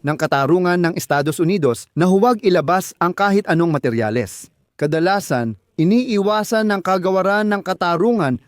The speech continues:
na maglabas ng materyales kahit sa Kongreso habang may kasong kriminal dahil maaaring maapektuhan nito ang patas na imbestigasyon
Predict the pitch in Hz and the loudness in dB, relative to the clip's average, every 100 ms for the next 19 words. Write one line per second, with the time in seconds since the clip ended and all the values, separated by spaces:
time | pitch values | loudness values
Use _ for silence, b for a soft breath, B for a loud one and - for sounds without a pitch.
0 | b - 170 190 160 160 143 202 - 185 | b -4 0 0 0 -2 0 -2 -2 -2
1 | 180 170 156 151 196 170 127 - _ _ | -2 0 0 0 0 0 -2 -4 _ _
2 | - 202 220 - 208 196 175 170 165 185 | -2 0 0 -2 -2 0 2 0 0 -2
3 | 139 b b b 208 220 240 220 208 190 | -4 b b b -2 0 0 0 0 -2
4 | 160 165 202 196 170 180 180 165 120 107 | -2 -2 -2 -4 0 2 2 0 -2 -6
5 | - _ - 131 151 165 147 135 127 123 | -12 _ -4 0 2 2 2 2 0 0
6 | 147 151 151 156 170 151 170 160 170 175 | -2 0 0 0 0 0 -2 0 0 0
7 | 185 196 143 123 117 _ _ 139 147 - | 0 0 0 0 -4 _ _ -4 -2 0
8 | 175 180 185 180 147 160 165 143 143 151 | -2 0 0 0 -2 -2 0 0 -2 -2
9 | 135 127 - 165 120 | -2 -2 0 0 0